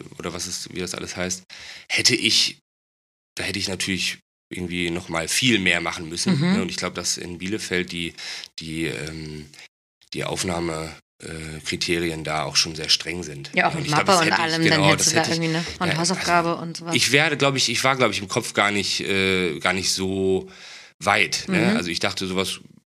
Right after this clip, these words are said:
Speaker 1: alternativ zum Sozialarbeitsstudium, ne, könnte ich mir das vorstellen, weil es irgendwie praktischer ist, weil ich das eh gerne mache.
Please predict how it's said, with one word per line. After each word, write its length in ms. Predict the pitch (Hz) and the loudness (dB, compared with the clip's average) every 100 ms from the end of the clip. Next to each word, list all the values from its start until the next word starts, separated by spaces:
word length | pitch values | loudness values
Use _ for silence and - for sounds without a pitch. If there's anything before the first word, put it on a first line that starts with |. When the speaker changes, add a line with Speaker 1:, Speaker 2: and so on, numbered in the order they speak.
| _ | _
Speaker 1:
alternativ 640 | - 95 98 90 117 120 - | -6 -4 -4 -2 -2 -2 -2
zum 480 | 104 98 85 78 | -2 -2 -4 -6
Sozialarbeitsstudium, 1040 | 95 98 98 92 92 110 - 110 104 101 98 | -6 -2 2 2 2 2 0 0 0 0 0
ne, 180 | 92 107 | -2 0
könnte 180 | 101 95 | 0 -2
ich 120 | - | -2
mir 80 | 80 | -4
das 160 | - - | -2 0
vorstellen, 580 | 117 113 - 113 107 | 0 0 2 0 0
weil 80 | 87 | -2
es 140 | 90 - | -2 -4
irgendwie 240 | 92 90 | -6 -8
praktischer 500 | - 107 - 113 113 | -6 -6 0 0 0
ist, 220 | - - | -2 -6
weil 80 | 82 | -8
ich 60 | 87 | -6
das 140 | 85 | -6
eh 140 | - | -4
gerne 220 | 101 101 104 | -2 -2 -2
mache. 260 | 101 110 | -4 -8